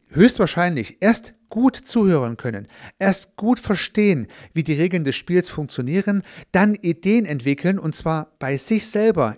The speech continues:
in sich drin, in ihrem psychischen System, wie man besser spielen könnte.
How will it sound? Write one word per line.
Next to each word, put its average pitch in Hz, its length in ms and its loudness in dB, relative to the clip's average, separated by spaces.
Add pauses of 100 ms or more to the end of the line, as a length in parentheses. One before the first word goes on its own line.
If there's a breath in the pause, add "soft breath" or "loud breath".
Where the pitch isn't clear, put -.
in 185 180 0
sich 190 340 -4
drin, 185 240 -2
in 131 120 -2
ihrem 135 200 -6
psychischen 165 380 -4
System, 165 460 -4 (260 loud breath)
wie 185 120 0
man 202 220 2
besser 233 320 4
spielen 123 400 -2
könnte. 110 420 -6